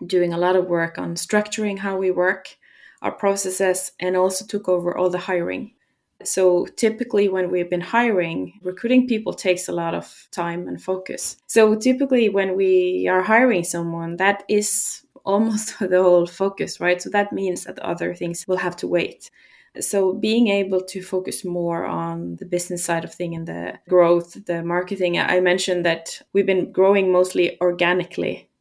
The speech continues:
I think more than ninety percent of our installs come from organic growth. And we are also doing paid user acquisition as well. And that's also my responsibility to manage that. So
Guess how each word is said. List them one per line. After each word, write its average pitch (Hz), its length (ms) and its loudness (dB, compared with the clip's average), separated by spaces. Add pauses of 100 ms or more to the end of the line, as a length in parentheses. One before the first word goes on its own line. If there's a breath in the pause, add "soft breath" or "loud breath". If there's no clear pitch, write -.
(160)
I 175 200 -4
think 185 300 -2
more 190 240 2
than 175 180 2
ninety 175 320 2
percent 165 400 -4
of 165 140 -10
our 175 120 0
installs 175 440 -4
come 165 180 -8
from 170 240 -8
organic 165 420 -6
growth. 180 460 -2
And 185 320 -6
we - 220 -6
are 185 180 -2
also 220 260 2
doing 175 380 0
paid 180 300 0
user 175 240 -4
acquisition 170 500 -8
as - 160 -8
well. 170 220 -4
And 170 100 -8
that's 156 240 -8
also 165 340 -8 (140)
my 185 120 2
responsibility 180 1040 -2 (360 loud breath)
to 185 100 -6
manage 185 400 -2
that. 240 300 -2 (480 soft breath)
So 185 520 2